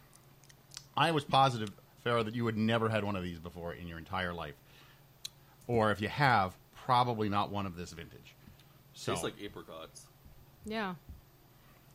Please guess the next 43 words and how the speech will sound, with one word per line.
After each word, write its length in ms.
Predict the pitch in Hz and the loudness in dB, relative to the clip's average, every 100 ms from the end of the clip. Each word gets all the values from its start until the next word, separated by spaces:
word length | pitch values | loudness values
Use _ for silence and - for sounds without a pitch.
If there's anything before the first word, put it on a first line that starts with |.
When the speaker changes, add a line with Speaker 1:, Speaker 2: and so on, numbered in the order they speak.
| - - | -20 -12
Speaker 3:
Is 120 | 196 | -8
it 140 | 190 185 | -6 -8
a 40 | |
form 320 | - 196 190 | -10 -6 -6
of 80 | 175 | -4
ice 240 | 165 220 302 | -6 -4 -2
wine? 320 | 330 403 403 - - - - - - - | -2 -2 -4 -8 -20 -20 -20 -20 -20 -12
Speaker 1:
It 120 | 135 | -10
is 120 | 170 | -8
a 60 | 117 | -8
form 220 | 98 87 | -8 -8
of 100 | 82 | -6
ice 240 | 80 78 | -8 -10
wine. 240 | 82 76 69 71 | -12 -10 -12 -16
Speaker 3:
There 80 | - | -16
you 60 | 180 202 | -14 -10
go. 40 | 113 | -8
Speaker 1:
Yes. 380 | 104 87 - - - | -8 -8 -14 -20 -12
So 120 | 110 | -6
you've 180 | 113 123 | -4 0
had 140 | 120 | 0
ice 200 | 113 107 | 0 -2
wine 200 | 104 98 | -4 -4
Speaker 3:
I've 80 | 98 | -4
Speaker 1:
before, 240 | - 110 | -2 -2
Speaker 3:
had 80 | 104 | -2
Speaker 1:
I'm 40 | 185 | -4
Speaker 3:
ice 100 | 185 | -6
Speaker 1:
gonna 40 | |
Speaker 3:
wine, 80 | - | -6
Speaker 1:
assume. 160 | 196 196 | -6 -4
Speaker 3:
yeah. 160 | 185 - - - - | -4 -6 -20 -20 -6
Speaker 1:
I 80 | 113 | -4
don't 100 | 110 | -2
know 40 | |
how 140 | 107 104 | 0 -2
old 300 | 113 110 95 | -2 -2 -4
an 100 | 85 | -8
ice 220 | 82 - | -10 -10
wine 220 | 82 80 | -12 -12
you've 160 | 76 73 | -12 -12
ever 160 | 71 73 | -12 -12
had. 280 | 71 76 | -10 -10